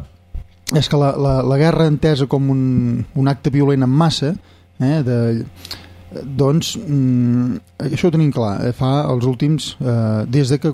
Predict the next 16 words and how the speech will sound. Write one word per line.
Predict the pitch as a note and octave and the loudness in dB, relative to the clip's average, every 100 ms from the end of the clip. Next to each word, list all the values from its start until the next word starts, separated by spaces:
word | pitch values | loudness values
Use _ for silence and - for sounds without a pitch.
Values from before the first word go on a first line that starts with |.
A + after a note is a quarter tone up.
| B2 | -2
apareix | A#2 B2+ C3+ | 0 0 2
la, | C3+ B2+ - | 0 0 0
l'agricultura. | A#2+ B2+ B2+ A#2 A#2+ G2+ - - - - - _ _ _ _ _ _ _ - G2+ | 0 0 0 -2 0 -2 -4 -12 -20 -20 -20 _ _ _ _ _ _ _ -14 -4
I | B2 | -2
a | |
partir | - A2+ | -2 0
d'aquí | C3 C3 | 0 0
que | B2+ | -4
es | - | -2
formen | B2+ B2+ | 0 2
els | A#2 A#2+ | 2 0
imperis | B2 F#3 E3+ D#3 | 2 2 2 2
i | C3+ | 2
tot | C3 A#2 | 0 -2
això, | - G#2 | -2 -2
no? | C#3 | -2